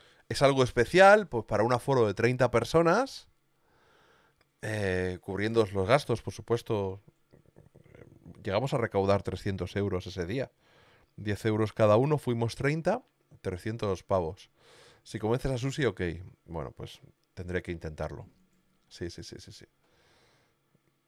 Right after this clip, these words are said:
Eh... a ver, Dave. Joder, J F que te está diciendo que no. Mm,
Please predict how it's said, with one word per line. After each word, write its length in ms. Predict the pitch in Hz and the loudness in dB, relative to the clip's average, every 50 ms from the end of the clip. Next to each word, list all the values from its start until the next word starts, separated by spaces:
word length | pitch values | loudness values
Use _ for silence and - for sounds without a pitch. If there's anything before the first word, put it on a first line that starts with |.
| _ - - - - | _ -20 -20 -20 -16
Eh... 1400 | - 101 101 98 98 95 95 95 92 90 90 90 90 87 87 85 85 85 85 82 82 82 82 82 82 80 73 - _ _ _ _ _ _ _ _ - | -12 -10 -8 -6 -6 -6 -6 -6 -6 -6 -6 -6 -6 -6 -6 -6 -6 -6 -6 -6 -6 -6 -6 -8 -8 -10 -12 -14 _ _ _ _ _ _ _ _ -2
a 60 | 98 | 0
ver, 280 | 101 98 82 78 - _ _ _ _ _ _ _ _ _ _ | 2 2 0 -2 -8 _ _ _ _ _ _ _ _ _ _
Dave. 320 | - - 92 92 87 82 - - - _ _ _ _ - | -12 -6 -2 -2 -2 -2 -6 -12 -20 _ _ _ _ -8
Joder, 280 | - - 98 113 110 | -4 -2 0 0 0
J 220 | 95 110 - - 104 | 0 -2 -2 -2 -2
F 160 | 98 120 107 | 0 0 -2
que 80 | 107 | -2
te 80 | 90 92 | -4 -8
está 140 | - - 104 | -6 -6 -6
diciendo 400 | 101 95 - - 95 92 90 82 | -6 -6 -6 -8 -8 -8 -8 -8
que 120 | 87 82 | -8 -8
no. 140 | 80 80 - _ _ _ _ _ _ _ _ _ _ _ _ _ _ _ _ _ _ _ - | -10 -10 -12 _ _ _ _ _ _ _ _ _ _ _ _ _ _ _ _ _ _ _ -18
Mm, 240 | - 92 90 85 | -14 -12 -12 -12